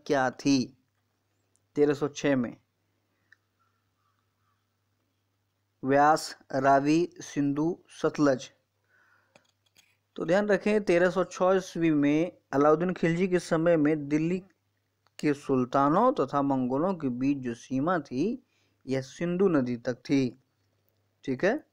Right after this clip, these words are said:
तो दोस्तों ये था अपना टेस्ट नंबर थ्री। इसके बाद जो है अपना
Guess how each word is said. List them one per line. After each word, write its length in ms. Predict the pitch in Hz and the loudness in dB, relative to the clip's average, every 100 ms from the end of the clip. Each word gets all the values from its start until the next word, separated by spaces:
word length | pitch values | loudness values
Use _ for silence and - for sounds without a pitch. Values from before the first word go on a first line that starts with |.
| _ _ _ _ _ _ _ _ - | _ _ _ _ _ _ _ _ -12
तो 60 | 135 | -6
दोस्तों 340 | 151 151 190 | -6 -6 -6
ये 220 | 151 151 | -2 -2
था 180 | 156 135 | 0 -2
अपना 300 | 120 139 135 131 - _ _ - | -4 -4 -2 -2 -8 _ _ -4
टेस्ट 280 | 143 135 135 | -2 -2 -2
नंबर 320 | 127 127 123 | 0 0 -4
थ्री। 240 | - 147 180 - _ _ _ _ _ _ _ | -4 -6 -6 -10 _ _ _ _ _ _ _
इसके 260 | 143 - 170 | -16 -4 -2
बाद 260 | 156 143 143 | 2 2 2
जो 140 | 151 | 0
है 200 | 151 143 | 2 2
अपना 280 | 135 143 | 2 0